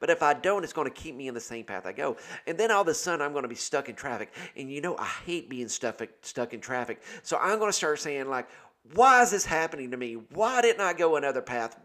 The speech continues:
What is wrong with me?" I, I think some of you probably have been there with me. But it said, "Look, Chris, if, if you go this way, even though it's not the way you typically go, it will save you this time."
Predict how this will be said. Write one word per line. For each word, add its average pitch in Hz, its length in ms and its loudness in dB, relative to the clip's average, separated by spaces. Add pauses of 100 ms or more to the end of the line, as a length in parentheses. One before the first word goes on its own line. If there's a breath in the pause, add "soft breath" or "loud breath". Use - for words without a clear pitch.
What 277 200 6
is 220 140 6
wrong 185 380 6
with 147 160 4
me?" 107 180 -6 (760 loud breath)
I, 85 200 -8
I 87 100 -10
think 139 240 -6
some 110 220 -6
of 104 100 -12
you 104 120 -10
probably 117 360 2
have 104 140 -6
been 113 160 -4
there 101 180 0
with 113 240 -2
me. 101 180 -8 (280 loud breath)
But 214 160 6
it - 80 6
said, 247 460 6 (180 loud breath)
"Look, 170 440 8
Chris, 170 340 0
if, - 180 -10
if - 160 -10
you 165 80 -8
go 220 240 8
this 233 200 6
way, 170 300 6 (220 loud breath)
even 202 240 0
though 190 300 4
it's 175 220 -4
not 220 140 0
the 190 80 -2
way 175 140 -2
you 156 160 -8
typically 160 480 -8
go, 185 400 4 (180 loud breath)
it 185 180 4
will 156 120 -6
save 185 480 -2
you 156 160 -4
this 139 200 -2
time." 180 280 -4